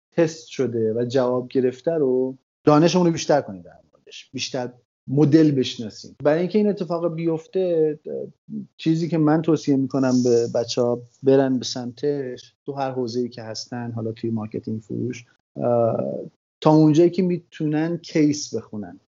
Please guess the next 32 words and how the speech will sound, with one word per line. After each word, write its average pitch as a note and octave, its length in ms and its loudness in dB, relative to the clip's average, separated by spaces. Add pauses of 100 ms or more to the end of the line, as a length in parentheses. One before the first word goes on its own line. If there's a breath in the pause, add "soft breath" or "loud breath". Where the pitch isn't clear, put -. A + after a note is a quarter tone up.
(340)
کیس‌های، D3 880 2 (640)
اه، G#2+ 420 -8
موفق A#2+ 960 -4 (180)
و C3 120 -2
ناموفقی C3+ 800 -4
که C#3+ 180 -4
توی C#3+ 220 -2
مسائل B2+ 520 -4
مختلف، A#2+ 420 -4
توی C#3+ 120 -4
حوزه‌های B2 420 0
مختلف B2+ 520 -4 (240)
تجربه C3 440 6
شده F3 540 2 (260)
و B2+ 100 2
یا B2+ 180 4
جواب C3+ 400 0
خیلی C3 200 -2
خوب C#3+ 200 -6
گرفتن، C#3+ 340 0
خیلی C#3 180 -4
موفق C3 420 -8
بودن، D3 320 -8
یا C3+ 200 0 (280 soft breath)
به B2+ 100 2
شدت C3+ 760 2
اشتباه C3 460 -2
فاحشی C3 420 -6
داشتن C#3 260 -4
و C#3 140 -6
ناموفق B2 840 -6
بودن. D3+ 260 -4